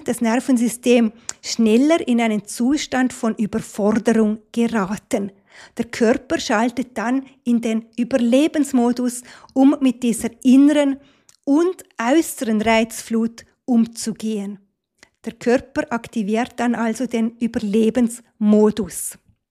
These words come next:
Wenn wir im Überlebensmodus sind, entwickeln wir Strategien,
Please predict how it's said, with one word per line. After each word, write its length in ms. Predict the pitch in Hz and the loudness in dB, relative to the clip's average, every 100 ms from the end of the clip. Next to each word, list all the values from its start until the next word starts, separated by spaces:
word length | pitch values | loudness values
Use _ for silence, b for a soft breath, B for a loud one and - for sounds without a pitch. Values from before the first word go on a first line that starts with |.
| _ _ _ _ _ _ _ b b b b b b - | _ _ _ _ _ _ _ b b b b b b -12
Wenn 340 | 196 269 294 | 0 4 4
wir 300 | 269 262 - | 4 2 0
im 120 | 254 | 0
Überlebensmodus 1000 | 233 214 226 226 226 208 226 208 214 - - | 0 0 2 2 2 0 -2 -2 -4 -12 -14
sind, 460 | - 240 262 285 | -6 2 2 2
entwickeln 640 | 247 - - 247 - 254 214 | -2 -4 -6 -8 -2 0 0
wir 220 | 208 220 _ | 0 -4 _
Strategien, 1200 | - - 233 226 - 254 247 254 240 220 190 | -20 -12 -8 -8 -8 -8 -2 2 4 4 0